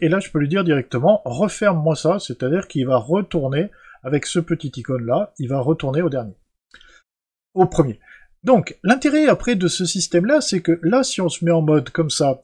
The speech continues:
select point, je peux très bien, euh, en tout, en tenant la touche majuscule enfoncée en même temps, je peux prendre les points et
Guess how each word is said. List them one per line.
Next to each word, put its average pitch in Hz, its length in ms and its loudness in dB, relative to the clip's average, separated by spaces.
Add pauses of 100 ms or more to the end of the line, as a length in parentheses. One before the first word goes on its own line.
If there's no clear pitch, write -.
select - 460 0
point, 269 240 -2 (440)
je 185 200 -2
peux 214 220 0
très - 200 0
bien, 143 320 -2 (840)
euh, 147 180 6 (120)
en 220 100 6
tout, 254 300 -4
en 170 160 6
tenant 240 280 0
la 220 120 6
touche 151 480 -2
majuscule 202 580 -2
enfoncée 156 400 -2
en 147 80 -2
même 113 160 -4
temps, 165 300 -4 (340)
je 156 120 -6
peux 175 180 2
prendre 277 320 -4
les 185 100 6
points - 380 -4 (640)
et 220 280 -4